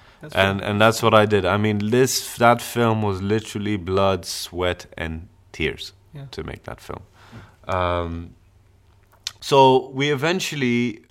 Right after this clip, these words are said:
Speaker 2: uh, reached the stage now where we're in full-on prep. We managed to get some cast. People are excited. We're doing the first, you know, international kind of standard, you know, film, uh, coming out of Dubai. Um,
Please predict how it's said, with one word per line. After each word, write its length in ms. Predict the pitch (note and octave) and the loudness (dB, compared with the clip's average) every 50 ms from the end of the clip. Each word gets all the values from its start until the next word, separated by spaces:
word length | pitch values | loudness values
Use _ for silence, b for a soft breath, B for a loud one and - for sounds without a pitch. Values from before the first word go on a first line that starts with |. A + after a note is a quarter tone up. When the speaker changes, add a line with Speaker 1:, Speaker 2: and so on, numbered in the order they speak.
| _ _ - | _ _ -4
Speaker 2:
uh, 440 | - G#2+ G2+ G2+ G2 G2 G2+ G2 G2 | -2 0 2 2 2 0 0 -2 -2
reached 400 | F#2+ F#2 G#2 A#2+ B2 A#2+ - - | -2 0 2 0 0 0 -2 -8
the 60 | - A2+ | -8 -8
stage 380 | - - A2 G#2 G#2+ G2 G2 | -4 2 2 2 2 0 -4
now 180 | G2+ G2 G#2 G#2+ | -4 -4 -4 -4
where 160 | G2 F#2+ F#2 | -4 -6 -6
we're 80 | F#2+ F#2+ | -6 -8
in 80 | F#2 | -8
full-on 340 | - - F3+ F#3+ F3+ D3+ A#2+ | -4 0 2 2 2 2 0
prep. 360 | - - A#2 B2+ - - - - - _ _ - | 0 4 4 4 4 0 -16 -20 -20 _ _ -16
We 60 | - F2 | -6 0
managed 240 | G#2 C3+ D3 C3+ - | 2 2 2 2 -2
to 80 | A#2+ | -6
get 160 | A2 B2 A2+ - | -6 -6 -6 -6
some 140 | A#2+ A2 | -8 -10
cast. 640 | A2 - - B2 B2 B2 A#2+ A#2+ A#2 A#2 - - - - _ _ _ _ _ - | -6 0 2 4 4 6 6 4 4 2 -4 -14 -18 -20 _ _ _ _ _ -6
People 260 | - C3+ B2 C3+ B2+ | -6 -4 -4 -2 -2
are 40 | A#2 | -4
excited. 600 | A2 G#2+ - - A2+ A2 A2+ A2 A2 G#2+ G#2 G2 | -4 -2 2 4 4 4 6 4 2 -2 -2 -6
We're 80 | F#2 F2+ | -14 -12
doing 240 | - A2+ A#2 A#2 G#2+ | -8 -6 -4 -4 -4
the 60 | G2 | -6
first, 500 | - - C#3 C#3+ C#3+ C3 - - - - B B B B B B B | -8 -2 -2 -2 0 0 -4 -6 -8 -10 B B B B B B B
you 80 | - G#2+ | -12 -10
know, 260 | B2+ C3+ B2+ A2+ G#2 - b b b b b b | -8 -8 -8 -10 -12 -18 b b b b b b
international 800 | - B2+ C3 - C3+ C3 C3+ C3+ C#3 C#3 - - C3+ C3 B2+ B2 | -6 -6 -6 -6 -4 -2 0 0 0 0 -2 -2 -2 -4 -4 -4
kind 280 | - - C3 C3+ C3+ C3 | -4 -4 -2 -2 -2 -2
of 80 | A#2 | -4
standard, 840 | - - - - B2+ B2+ B2+ B2 B2 A#2+ A#2 A#2 A2+ A2 G#2 A2+ B2 | -6 -8 -2 0 0 2 2 0 0 0 0 0 -2 -4 -8 -8 -6
you 100 | C3+ C3+ | -4 -2
know, 300 | B2+ A#2+ A#2 A2+ A2+ - - | 0 0 0 -2 -4 -10 -18
film, 500 | - - - D3+ D3 C#3+ C#3 C#3 C3+ C3+ | -14 -4 0 2 2 2 2 0 -2 -4
uh, 120 | A#2 G#2+ | -6 -6
coming 320 | A#2+ - C#3+ B2+ C3 B2+ B2+ | -4 0 0 0 0 0 -4
out 100 | B2+ B2+ | -2 -4
of 60 | A#2+ A2 | -4 -6
Dubai. 640 | A2 A2 C3+ C3+ C3 C3 B2+ B2+ B2+ B2+ B2 A2+ B B B B B B B B B B - | 0 4 8 8 8 10 8 6 4 2 0 -4 B B B B B B B B B B -2
Um, 840 | A2 A2 G#2 G#2 G2+ G2+ G2+ G2+ G2 F#2+ F#2+ F#2+ F#2+ F#2+ F#2+ G2 | 0 2 4 4 4 4 4 4 4 2 2 0 -2 -4 -6 -12